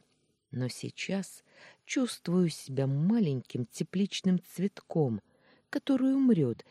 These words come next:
без человеческого участия. "Я хочу знать", произношу тихо, вздрагивая от лёгких прикосновений мужских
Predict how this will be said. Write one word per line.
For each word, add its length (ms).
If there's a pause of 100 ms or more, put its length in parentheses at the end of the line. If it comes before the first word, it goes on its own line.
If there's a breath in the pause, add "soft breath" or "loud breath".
(140 soft breath)
без 240
человеческого 920
участия. 800 (1700)
"Я 400
хочу 600
знать", 680 (880)
произношу 600
тихо, 560 (340 loud breath)
вздрагивая 1040
от 280
лёгких 540
прикосновений 880
мужских 560